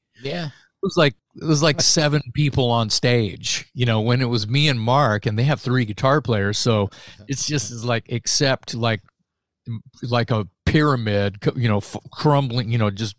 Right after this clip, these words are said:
Speaker 2: destruction. And, uh, so fun and so great. And I was treated so well. Anyway,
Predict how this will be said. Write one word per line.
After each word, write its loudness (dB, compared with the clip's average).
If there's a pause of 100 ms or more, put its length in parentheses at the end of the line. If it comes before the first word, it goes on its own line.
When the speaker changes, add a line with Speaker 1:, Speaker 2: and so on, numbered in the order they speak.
Speaker 2:
destruction. -4 (720)
And, 0
uh, 0
so 4
fun 2
and -2
so 2
great. 2
And -4
I 2
was 2
treated 0
so 2
well. 2
Anyway, 2